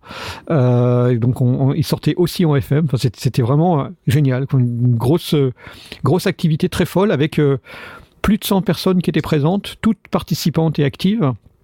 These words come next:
Euh, vraiment magique. Euh, c'était une première édition. On imagine qu'il y en aura une deuxième, mais, euh, je serais ravi d'aller à cette deuxième-là. Euh,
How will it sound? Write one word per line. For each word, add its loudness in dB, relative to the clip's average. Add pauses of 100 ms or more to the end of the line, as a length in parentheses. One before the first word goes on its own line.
(1080)
Euh, 2 (1300)
vraiment 2
magique. -2 (220)
Euh, 2
c'était 0
une 2
première 2
édition. 0
On 2
imagine 2
qu'il 0
y 2
en 2
aura 2
une 4
deuxième, 2
mais, 2
euh, 2
je 0
serais -2
ravi 0
d'aller 2
à 0
cette -2
deuxième-là. 0
Euh, 0